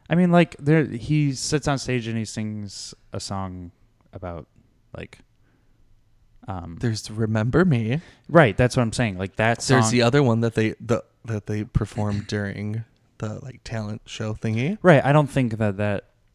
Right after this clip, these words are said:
Speaker 1: it, it doesn't, like, it's not about the story, though. You know, like, you sing a song and it's like, "I'm going to the store and it's all about
Speaker 2: <laughs>
Speaker 1: me,
Speaker 2: Yeah,
Speaker 1: blah,
Speaker 2: oh, yeah,
Speaker 1: blah,
Speaker 2: you're,
Speaker 1: blah."
Speaker 2: yeah, absolutely.
Speaker 1: It's
Speaker 2: It's
Speaker 1: just
Speaker 2: not
Speaker 1: a song.
Speaker 2: Yeah, they're just music. It's just music.
Speaker 1: Yeah.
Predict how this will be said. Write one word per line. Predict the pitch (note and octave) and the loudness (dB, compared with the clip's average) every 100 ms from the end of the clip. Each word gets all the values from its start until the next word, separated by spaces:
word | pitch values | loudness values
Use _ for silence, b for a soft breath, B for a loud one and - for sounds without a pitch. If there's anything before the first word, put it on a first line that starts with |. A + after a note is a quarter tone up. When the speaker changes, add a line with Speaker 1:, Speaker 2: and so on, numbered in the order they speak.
| _ _ _ _ _ _ F#2 | _ _ _ _ _ _ -16
Speaker 1:
it, | - | -8
it | C3+ C3+ | -4 2
doesn't, | C#3 C3 B2+ G#2+ _ _ | 2 0 -4 -8 _ _
like, | A#2 G#2+ - | -8 -6 -8
it's | A#2+ - | -8 -4
not | C3+ | -2
about | G2 G#2 G#2+ | -2 -2 -2
the | - | -6
story, | - - G#2 G2 F#2 F#2+ | -10 -6 -2 0 -2 -6
though. | - F2 | -8 -8
You | F#2 | -8
know, | G2 F2+ | -8 -8
like, | F2+ G#2 | -8 -8
you | |
sing | F#2+ G2 | -8 -8
a | F2+ | -10
song | - F2+ E2+ | -10 -10 -10
and | |
it's | F2 - | -14 -14
like, | - - _ - | -16 -18 _ -8
"I'm | C#3 G3 F#3+ F3+ | -6 -4 -6 -6
going | C3+ D3 D#3 C3 - | -6 -6 -8 -12 -12
to | - | -12
the | - | -10
store | - - A#2 A#2+ A#2 A#2 | -10 -8 -6 -6 -6 -6
and | G#2+ G2+ G2 G2+ | -6 -8 -12 -12
it's | - | -10
all | B2+ C#3 | -10 -10
about | C3 - C#3 - | -4 -2 -2 -2
Speaker 2:
<laughs> | |
Speaker 1:
me, | A#2 C#3 | 2 8
Speaker 2:
Yeah, | B3+ D3+ | 8 8
Speaker 1:
blah, | E3 | 8
Speaker 2:
oh, | F3+ | 10
yeah, | D3+ C#3 | 10 8
Speaker 1:
blah, | C3+ | 6
Speaker 2:
you're, | C3+ | 6
Speaker 1:
blah." | C#3+ | 6
Speaker 2:
yeah, | A2+ - | 4 4
absolutely. | A2+ G#2+ A2+ D3 | 0 2 2 4
Speaker 1:
It's | D3+ | 4
Speaker 2:
It's | A#2 | 2
Speaker 1:
just | D#3 | 4
Speaker 2:
not | C3+ C3+ | 6 6
Speaker 1:
a | |
song. | - A#2+ A2 F2 F#2 | 4 2 2 -2 -2
Speaker 2:
Yeah, | C3 A#2 | 2 4
they're | A2 | 2
just | A2+ G#2+ | 0 0
music. | G#2+ A2 - - | -2 -4 -8 -8
It's | G#2+ - | -8 -8
just | G#2+ - | -10 -10
music. | - - - - | -12 -14 -8 -2
Speaker 1:
Yeah. | G#2+ F2+ | -2 -2